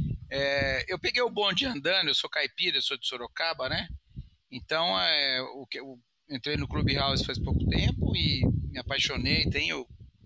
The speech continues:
é, me usufruído demais do aprendizado, né? Só que a dificuldade que eu tô tendo, por exemplo, é,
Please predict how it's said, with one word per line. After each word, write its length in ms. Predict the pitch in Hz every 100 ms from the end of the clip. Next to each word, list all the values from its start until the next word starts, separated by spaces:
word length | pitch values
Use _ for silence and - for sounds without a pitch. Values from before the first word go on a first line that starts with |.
| - - 139
é, 220 | 131 127
me 120 | 127
usufruído 640 | 147 - - - 147 151 -
demais 800 | 170 - 135 147 139 - - - _ _ _
do 80 | 120
aprendizado, 840 | 117 127 131 143 120 117 110 110
né? 260 | 110 135 160 _ _ _ _ - - - - - - - -
Só 200 | 214 -
que 280 | 370 233
a 80 | 160
dificuldade 520 | - - 214 196 233
que 80 | -
eu 80 | 359
tô 140 | 160
tendo, 340 | - 190 190 151
por 120 | 180
exemplo, 460 | 156 131 113 - - 117 123 - -
é, 600 | 135 131 123 120 113